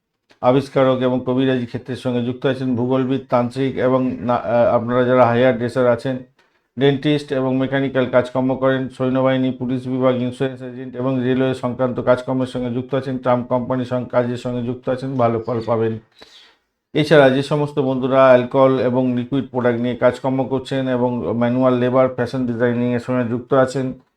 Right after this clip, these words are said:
পাবলিক, আহ, স্পিকার, টিচার এবং লিটারেচার নিয়ে কাজকর্ম করেন, রিসার্চার এবং সায়েন্টিস্ট, পলিটিক্যাল কাজকর্ম করছেন, লয়ার, মিলিটারি লিডার,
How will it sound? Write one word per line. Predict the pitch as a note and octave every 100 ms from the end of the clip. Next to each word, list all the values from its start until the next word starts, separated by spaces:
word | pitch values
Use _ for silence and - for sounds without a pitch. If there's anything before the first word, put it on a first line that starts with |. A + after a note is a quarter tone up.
| _ _ _
পাবলিক, | C3+ B2+ C3+ B2+ -
আহ, | B2
স্পিকার, | - C#3+ B2+ C3+ C3+ - -
টিচার | C3+ C#3+ C3+ B2+
এবং | B2+ B2+ B2+
লিটারেচার | B2+ C3 C3+ C3+ B2+
নিয়ে | B2+
কাজকর্ম | B2 B2 - C#3 C3
করেন, | C3 C3 B2+
রিসার্চার | A#2 C3+ B2 C3+ C3 B2 A#2+
এবং | A#2+ B2
সায়েন্টিস্ট, | C3 C3 C3+ C3 -
পলিটিক্যাল | B2+ B2+ C3+ B2+ B2+ -
কাজকর্ম | A#2+ G2+ B2+ C3
করছেন, | A#2+ B2+ C3+ C3
লয়ার, | A#2+ C3 C3 C3 B2
মিলিটারি | B2+ B2+ B2+ B2
লিডার, | B2 B2+ C3+ G#2